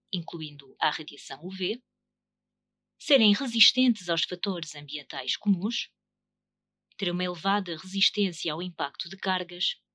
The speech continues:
uma elevada permeabilidade ao vapor de água, serem recicláveis e não serem compatíveis com membranas de base T P O.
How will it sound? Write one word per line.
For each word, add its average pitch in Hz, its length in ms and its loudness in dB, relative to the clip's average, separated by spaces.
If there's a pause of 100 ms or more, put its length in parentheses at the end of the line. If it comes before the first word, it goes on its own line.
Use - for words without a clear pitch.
(880)
uma 208 160 6
elevada 175 420 4
permeabilidade 202 1000 0
ao 147 160 -4
vapor 156 340 -8
de 190 140 -4
água, 160 400 -4 (1400)
serem 160 580 2
recicláveis 156 1000 -2 (760)
e 262 120 6
não 302 160 -2
serem 151 440 -2
compatíveis 160 760 0
com 208 140 4
membranas 151 680 2
de 196 180 -8
base 151 440 -2
T 151 100 -6
P 190 200 -2
O. 151 180 0